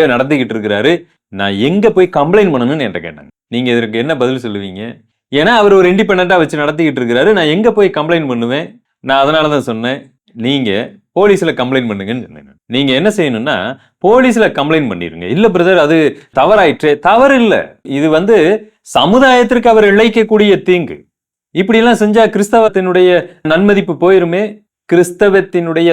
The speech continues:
தலைவர்களாய் சொல்லக்கூடியவர்கள் நாம எந்த முடிவும் எடுக்காதனாலதான் இப்ப பிரச்சனை. சமீபத்துல கூட இப்ப அந்த போதர்கள் உண்மையிலே ஏதோ பிரச்சனை இருக்கு, ரெண்டு பேரும் பிரிஞ்சு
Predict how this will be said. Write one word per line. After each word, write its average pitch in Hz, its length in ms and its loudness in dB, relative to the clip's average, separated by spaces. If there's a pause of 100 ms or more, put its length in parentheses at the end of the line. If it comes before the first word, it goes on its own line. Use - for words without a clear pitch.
(120)
தலைவர்களாய் 190 840 2
சொல்லக்கூடியவர்கள் 165 840 0
நாம 147 300 0
எந்த 165 280 0
முடிவும் 170 420 -2
எடுக்காதனாலதான் 185 720 2
இப்ப 160 120 -4
பிரச்சனை. 147 340 -2 (320)
சமீபத்துல 170 520 2
கூட 180 260 2
இப்ப 170 180 0 (460)
அந்த 151 260 0
போதர்கள் 175 440 4
உண்மையிலே 196 380 2
ஏதோ 202 180 4
பிரச்சனை 190 400 0
இருக்கு, 165 260 2 (120)
ரெண்டு 175 240 2
பேரும் 190 240 2
பிரிஞ்சு 185 280 0